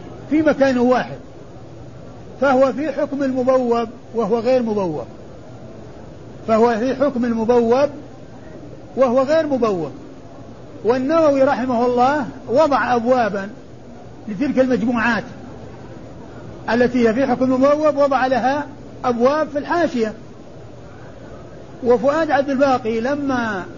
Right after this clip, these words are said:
اعتنى بصحيح مسلم هذه العناية التي رقم أحاديثه وفهرسها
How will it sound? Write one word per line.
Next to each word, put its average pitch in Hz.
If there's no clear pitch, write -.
اعتنى 233
بصحيح 240
مسلم 247
هذه 240
العناية 226
التي 220
رقم 254
أحاديثه 220
وفهرسها 254